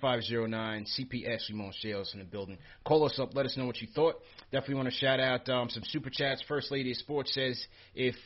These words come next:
the Knicks think Quickley's their point guard of the future, then he needs to start against the Pistons. Tibbs said he wanted to keep second unit intact. He needs to worry about the first unit."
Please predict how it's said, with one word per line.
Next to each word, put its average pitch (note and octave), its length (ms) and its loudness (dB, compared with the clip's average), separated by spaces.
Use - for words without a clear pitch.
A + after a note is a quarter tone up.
the B2 80 2
Knicks F#3 340 2
think F3 200 -2
Quickley's E3+ 440 0
their C#3 100 0
point D3+ 280 -2
guard C3+ 160 2
of A#2+ 60 -2
the A2+ 40 -4
future, C3+ 320 -8
then A#2+ 140 -4
he B2 80 -2
needs B2+ 180 -2
to G#2+ 80 -6
start D3 520 2
against G#2+ 400 -6
the - 80 -14
Pistons. A2 680 -6
Tibbs C#3+ 280 0
said C3+ 160 4
he C3 80 4
wanted B2 300 0
to A2 80 -2
keep B2+ 240 -6
second A2+ 360 -4
unit A2 280 -2
intact. G#2+ 480 -2
He A2 80 -8
needs A2 220 -6
to G#2+ 60 -10
worry G#2 220 -6
about G2+ 240 -8
the G#2+ 80 -8
first E3+ 460 4
unit." F#2 300 -10